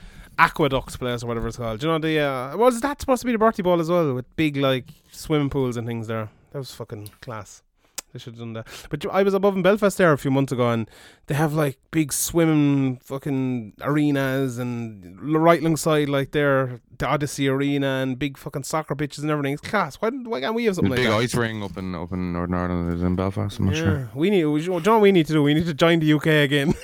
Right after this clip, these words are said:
Speaker 1: <laughs> Oh, we shouldn't. No, we shouldn't. I'm, I'm only joking. <laughs> But, uh, yeah.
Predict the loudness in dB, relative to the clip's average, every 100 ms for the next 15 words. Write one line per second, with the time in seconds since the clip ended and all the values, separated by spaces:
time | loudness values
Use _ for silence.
0 | -10 8 10 10 4 0 -4 -6 _ -16
1 | -16 _ -4 -2 -2 -2 -4 -4 -6 -4
2 | -2 0 -2 -8 -10 -14 -14 -12 -12 -14
3 | -10 -10 -10 -10 -8 -6 -2 -2 4 4
4 | 6 4 4 0